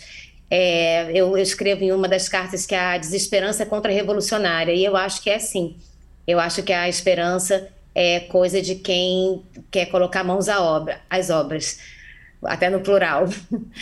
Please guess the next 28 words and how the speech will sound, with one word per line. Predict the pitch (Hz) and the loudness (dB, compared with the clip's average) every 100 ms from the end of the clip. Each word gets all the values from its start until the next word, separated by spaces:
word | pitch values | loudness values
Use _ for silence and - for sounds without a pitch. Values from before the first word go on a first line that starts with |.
| 233 233 - - | -12 -12 -12 -4
Então, | 185 185 185 175 | -2 0 0 2
eu | 180 | 2
acho | 175 175 190 | 2 0 -4
que | 190 190 180 | 0 0 0
a | |
gente | 165 180 - | 0 -2 -2
termina | 180 180 190 185 | -2 0 0 0
o | |
livro | 175 175 170 | 0 -2 -4
com | 170 180 180 175 | -2 0 0 0
esperança, | 175 - 185 175 190 185 | -2 0 0 2 -2 -4
porque | 208 196 - - | -6 -8 -6 -2
eu | 220 220 | 2 2
acho | 233 | 0
que | - | 0
é | |
a | 247 | 0
esperança | - 247 233 254 | 2 0 0 0
que | 254 | 0
nos | 254 | 2
moveu | 247 233 226 | 2 0 0
a | 240 | 0
começar | 240 294 285 - 202 196 - | 0 0 0 -2 -2 -2 -6
essa | 180 | -6
troca | 170 170 185 | -2 -2 -2
de | 180 | -8
cartas, | 165 151 156 160 | -4 -4 -4 -6
inclusive. | 160 165 156 147 139 | -6 -6 -6 -8 -12